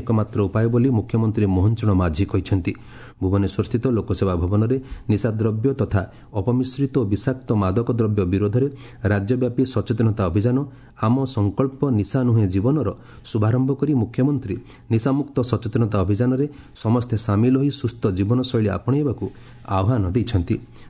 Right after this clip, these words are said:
ମୁଖ୍ୟମନ୍ତ୍ରୀ କହିଛନ୍ତି, ମିଳିତ ପ୍ରୟାସ ଓ ସଚେତନତା ଦ୍ୱାରା ତମାଖୁ ମୁକ୍ତ ସୁସ୍ଥ ସମାଜ ଗଠନ ସମ୍ଭବ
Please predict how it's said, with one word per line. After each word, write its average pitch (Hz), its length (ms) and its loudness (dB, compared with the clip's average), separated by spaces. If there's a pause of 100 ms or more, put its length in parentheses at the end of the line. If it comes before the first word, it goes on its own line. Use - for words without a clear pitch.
ମୁଖ୍ୟମନ୍ତ୍ରୀ 151 440 0
କହିଛନ୍ତି, 139 500 0
ମିଳିତ 113 300 2 (120)
ପ୍ରୟାସ 113 360 0 (120)
ଓ - 40 0
ସଚେତନତା 104 580 0
ଦ୍ୱାରା 107 220 0 (420)
ତମାଖୁ 135 400 0
ମୁକ୍ତ 127 380 -2
ସୁସ୍ଥ - 420 -2
ସମାଜ 104 400 2
ଗଠନ 101 340 0
ସମ୍ଭବ 98 400 2